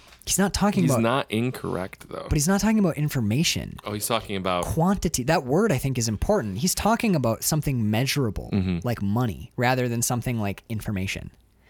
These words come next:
Speaker 1: He thinks like someone who works with money rather than with
Speaker 2: Rather than
Speaker 1: scientific
Speaker 2: with science.
Speaker 1: facts.
Speaker 2: Yeah, okay.
Speaker 1: And that's the differentiation between him and David.
Speaker 2: It's crazy.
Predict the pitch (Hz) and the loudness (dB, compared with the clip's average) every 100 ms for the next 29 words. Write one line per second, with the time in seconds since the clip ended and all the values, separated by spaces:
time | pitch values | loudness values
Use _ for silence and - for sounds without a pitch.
0 | - - _ - 175 175 - 196 196 - | -20 -20 _ -4 -2 -2 0 0 0 -2
1 | - - - 135 110 - - - 139 123 | -4 -8 -4 0 0 -4 -6 -2 0 0
2 | 117 123 107 - 107 113 135 120 95 95 | 0 0 0 -2 -4 0 0 0 -2 0
3 | 104 104 101 98 95 120 107 104 104 101 | 0 0 0 -2 0 2 2 4 2 0
4 | 101 143 87 - 110 107 120 113 - 104 | 2 2 0 -4 -2 0 -2 -4 -6 -8
5 | - 123 135 - 156 151 165 156 151 - | -2 2 2 2 0 2 0 2 2 2
6 | 135 - 127 131 131 107 120 107 50 - | 0 0 0 0 0 2 0 0 -6 -14
7 | - 82 82 85 85 | -18 -18 -18 -18 -20